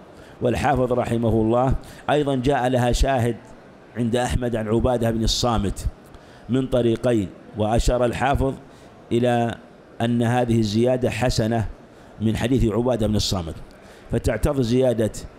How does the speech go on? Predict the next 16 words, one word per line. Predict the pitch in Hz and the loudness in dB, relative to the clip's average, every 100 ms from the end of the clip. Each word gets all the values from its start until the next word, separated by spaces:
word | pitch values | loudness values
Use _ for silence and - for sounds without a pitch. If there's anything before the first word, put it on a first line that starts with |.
| - - - - - | -20 -20 -20 -16 -4
حديث | 127 127 | 0 0
أبي | 123 117 | 2 2
هريرة | 123 131 123 123 - - - - - - - - | 2 2 2 2 0 -2 -18 -20 -20 -20 -20 -6
من | 101 113 135 104 - - - - - - - - | 0 2 2 -2 -6 -14 -20 -20 -20 -20 -12 -2
طريق | 120 127 120 | 0 2 0
الزهري | 110 98 127 113 120 117 110 - - - - | -2 0 0 2 2 0 -4 -12 -20 -20 -6
ومن | 110 113 | -2 0
طريق | 123 139 123 | 0 0 0
محمد | 113 - 127 117 110 | -2 -2 -2 0 0
بن | 110 | -2
عمرو | 104 117 104 | -2 -2 -2
كلاهما | - 123 113 113 113 | -2 0 0 0 -2
عن | 107 | -2
أبي | 117 117 | -2 0
سلمة، | 107 123 139 160 147 - - - - - - | 0 0 0 0 -2 -4 -8 -20 -20 -16 -4
وكذلك | - 151 139 135 127 120 123 120 | -2 0 2 2 2 0 0 -2